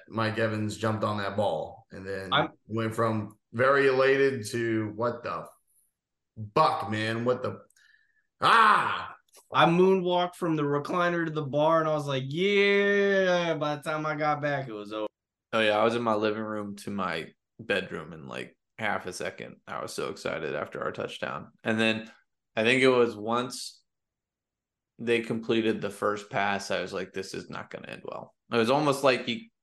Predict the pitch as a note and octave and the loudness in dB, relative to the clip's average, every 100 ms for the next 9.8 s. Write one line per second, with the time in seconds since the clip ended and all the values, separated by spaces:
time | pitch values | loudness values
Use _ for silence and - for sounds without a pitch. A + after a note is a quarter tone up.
0 | - A#2 A2+ A2+ B2+ C3 A#2+ A2+ G#2+ G#2+ | -10 -2 0 2 4 4 4 2 0 -4
1 | G#2 G#2 G#2 G2 F#2+ F#2+ F#2+ - F#2+ E2+ | -2 -2 -2 -4 -6 -8 -10 -6 -6 -6
2 | A#1+ - - G2 F#2+ - A2+ - _ _ | -10 -12 -12 -10 -12 -10 -12 -14 _ _
3 | _ _ _ _ - G#2 G2+ C#3+ C#3 - | _ _ _ _ -2 2 6 6 6 4
4 | C#3+ C3+ - C#3 C#3 B2+ - _ _ _ | 2 2 2 4 6 4 -2 _ _ _
5 | _ _ _ _ - D3+ C#3+ C#3 C#3+ C#3 | _ _ _ _ 2 6 6 6 6 6
6 | C#3 C#3 C3 A#2+ - C#3 B2+ B2 B2+ B2 | 4 2 0 -2 0 2 4 2 0 0
7 | A#2 C#3+ F3 G#3 G#3 G#3 G#3 G#3 G3+ G3 | 0 2 2 0 4 10 10 10 4 2
8 | G3 G3+ A3 _ _ _ _ B2 C3 B2+ | 2 0 -4 _ _ _ _ -6 -4 -2
9 | B2+ B2 C3 C3+ A2+ F#2+ - - | -4 -4 -6 -6 -8 -10 -14 -18